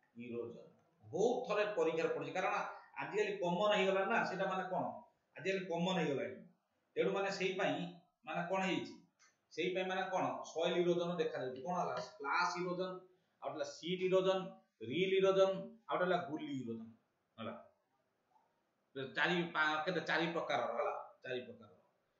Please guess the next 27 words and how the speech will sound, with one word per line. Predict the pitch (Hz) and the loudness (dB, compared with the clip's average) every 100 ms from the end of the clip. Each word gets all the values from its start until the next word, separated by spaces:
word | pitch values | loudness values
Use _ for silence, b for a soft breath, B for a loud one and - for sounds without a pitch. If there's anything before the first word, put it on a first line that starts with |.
| _ _ | _ _
ହେଲା | 143 151 | -6 -4
କ'ଣ? | 131 | -4
ସ୍ପ୍ଲାଶ | - - 135 170 165 | -6 -2 2 4 2
ଇରୋଜନ, | 170 175 175 175 - - _ _ | 2 2 2 -2 -6 -16 _ _
ସିଟ୍ | - 160 170 | -6 -4 0
ଇରୋଜନ, | 170 175 175 175 - - _ | 0 2 2 2 -2 -12 _
ରିଲ୍ | 110 147 175 175 | -6 0 2 2
ଇରୋଜନ, | 175 175 175 170 | 2 2 2 0
ଗୁଲି | 113 147 143 135 | -4 -4 -4 -4
ଇରୋଜନ। | 120 113 110 - _ _ _ _ _ _ - | -4 -4 -8 -14 _ _ _ _ _ _ -10
ତେଣୁ | - - - _ _ _ _ _ _ _ _ _ _ _ _ _ _ _ _ _ _ _ _ _ - _ _ _ _ - - _ b b | -10 -12 -20 _ _ _ _ _ _ _ _ _ _ _ _ _ _ _ _ _ _ _ _ _ -20 _ _ _ _ -20 -20 _ b b
ସ୍ପ୍ଲାଶ | - 156 165 202 202 | -8 2 6 6 4
ମାନେ | 190 190 | 0 0
କ'ଣ | 190 185 | 0 4
କହିଲ? | 190 190 | 6 6
ଏ | 165 156 | 4 2
ରେନ୍ | 139 151 196 196 190 | 2 4 4 6 6
ଗୁଡ଼ା | 185 | 6
ପଡ଼ିଲା, | - 151 139 127 | 6 4 4 0
ପଡ଼ିକି | 123 - 185 190 | 0 0 0 0
ଯୋଉ | - 135 | 0 0
ମାଟି | 135 - - - - | -2 -6 -12 -12 -10
ଫଟେଇ | - 220 | -4 0
ଦବନି, | 233 240 139 139 | 4 4 2 -2
ମାଟି | 160 - 202 | -2 -4 -8
ଫଟେଇ | 170 - 214 | -8 -4 2
ଦବ, | 208 | 2